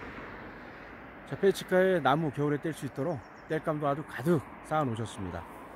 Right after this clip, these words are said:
자, 골프 연습하시고 조그만 창고가 있습니다. 자, 여기서 한번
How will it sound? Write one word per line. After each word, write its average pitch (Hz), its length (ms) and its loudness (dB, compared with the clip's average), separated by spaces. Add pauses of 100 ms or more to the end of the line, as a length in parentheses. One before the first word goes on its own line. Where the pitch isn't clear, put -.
(300)
자, 139 100 0
골프 160 320 2
연습하시고 151 760 4
조그만 151 300 4
창고가 202 460 2
있습니다. 113 520 0 (1200)
자, 90 360 -6
여기서 127 260 2
한번 143 340 2